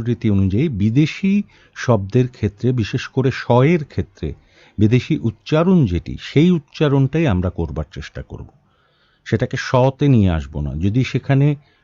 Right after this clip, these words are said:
স থাকে তাহলে স বলবো, যদি সেখানে এস উচ্চারণ হয় তাহলে সেখানে এস উচ্চারণ করব। এখন সারোয়ার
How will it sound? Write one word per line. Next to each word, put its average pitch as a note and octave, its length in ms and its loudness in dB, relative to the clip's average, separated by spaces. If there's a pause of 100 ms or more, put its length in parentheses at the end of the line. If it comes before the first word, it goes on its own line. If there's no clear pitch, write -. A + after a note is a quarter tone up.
(160)
স - 100 -10 (260)
থাকে E3 260 -2
তাহলে D#3 320 2
স - 120 -8 (200)
বলবো, B2 300 0 (300)
যদি A2+ 220 2
সেখানে C3+ 400 0 (120)
এস D#3+ 240 0
উচ্চারণ D3+ 520 -2
হয় D3 260 -2
তাহলে G#2+ 240 0
সেখানে - 420 -4
এস A2 220 0
উচ্চারণ E2 520 -6
করব। C#2 280 -12 (680)
এখন A#2+ 240 0 (180)
সারোয়ার A2+ 640 2